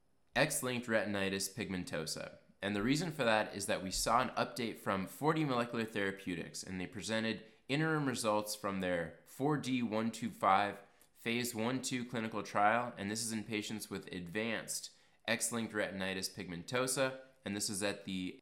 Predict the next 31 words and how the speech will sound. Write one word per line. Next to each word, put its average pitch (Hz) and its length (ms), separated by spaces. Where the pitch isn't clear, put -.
A 135 160
S 127 340
R 107 240
S 101 400
annual 92 320
meeting. 82 440
And 87 220
just 135 180
a 139 60
reminder 107 600
for 90 460
what 101 220
this 98 260
product 101 480
is, 101 460
is 87 380
it's - 180
a 87 380
new 151 400
type 120 440
of 95 180
capsid 101 580
that's 90 200
been 98 220
developed 95 560
using 101 600
forty 135 280
Molecular 110 480
Therapeutics 98 840
proprietary 92 1160
methods. - 640